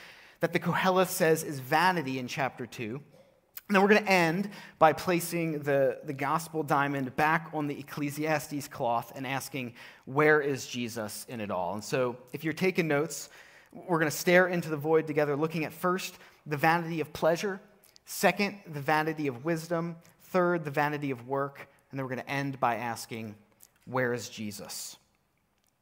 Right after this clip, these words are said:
A few encouragements before we dive into the darkness. First,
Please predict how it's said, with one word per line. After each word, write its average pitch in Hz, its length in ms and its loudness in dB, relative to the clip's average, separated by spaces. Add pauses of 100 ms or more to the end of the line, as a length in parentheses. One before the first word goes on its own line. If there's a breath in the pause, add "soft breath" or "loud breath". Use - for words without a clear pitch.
(180)
A - 760 -20
few 185 180 2
encouragements 123 600 0
before 127 300 -4
we 117 100 -4
dive 113 340 6
into 107 380 -6
the 101 100 -10
darkness. 98 600 -4
First, - 340 0